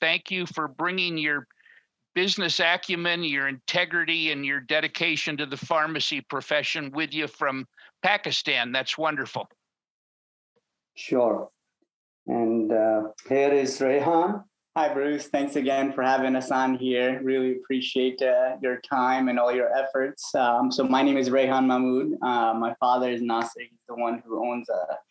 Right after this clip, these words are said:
Speaker 3: Pine Plains Pharmacy that we, uh, proudly work at and serve our community. Um, I, uh, went to L I U, that's Long Island University in, uh, Brooklyn, and graduated in two thousand fourteen. So now I've been practicing with my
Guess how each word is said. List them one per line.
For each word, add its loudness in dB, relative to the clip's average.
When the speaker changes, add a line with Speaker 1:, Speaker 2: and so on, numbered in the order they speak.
Speaker 3:
Pine 2
Plains 0
Pharmacy 2
that 2
we, 0
uh, 0
proudly 0
work 0
at 2
and 0
serve -2
our 2
community. 0
Um, 2
I, 2
uh, 4
went 0
to 2
L 2
I 2
U, 0
that's -2
Long 2
Island 2
University 0
in, 0
uh, 2
Brooklyn, 2
and 2
graduated 4
in 0
two -4
thousand 0
fourteen. 0
So -4
now 2
I've 0
been 0
practicing -2
with -2
my -2